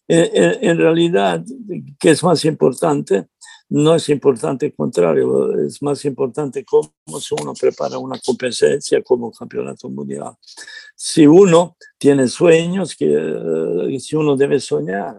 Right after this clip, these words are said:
uno debe soñar para lograr gran resultado. Si uno, eh, tiene este espíritu del equipo, si uno, eh, tiene actitud, que es importantísimo, uno puede lograr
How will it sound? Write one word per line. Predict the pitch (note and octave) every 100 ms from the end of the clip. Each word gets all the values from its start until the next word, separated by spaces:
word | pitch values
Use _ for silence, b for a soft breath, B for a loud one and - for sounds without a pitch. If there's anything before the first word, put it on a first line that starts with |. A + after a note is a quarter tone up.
| G2+
uno | C3+ C3+
debe | B2+ D3 C#3+
soñar | - C3 C#3+ D3+
para | - C3+
lograr | C3 A#2+ B2 A#2+ C3 A#2
gran | C3 B2+ B2
resultado. | A#2 B2+ A#2 D3+ E2+ F2 - B B B B
Si | - C#3+
uno, | C#3+ F3 F3+ D#3+ - B B -
eh, | C#3 C#3+ C#3+ C#3
tiene | - D3+ D3 C#3+
este | C#3 C#3+
espíritu | B2 - E3 D3+ C3 C3+
del | C3 B2+
equipo, | A#2 - C#3 - D#3+ B2+ - C3
si | - C#3 C3+
uno, | D3 F3 E3 E3+ A#3+ _ - B B -
eh, | C3+ C2 C2 C2+ C2+ - G3+ - A#3 B3 A3 E3+ -
tiene | D3+ D3+ D3+ D3+ -
actitud, | - - B2 C#3 B2+ F3 D#3+
que | - C3+
es | B2 -
importantísimo, | A#2 B2 A2+ B2 A2 D#3 - F3+
uno | C#3 C3+
puede | A2+ C3+ B2
lograr | A#2+ A#2+ A#2+ B2+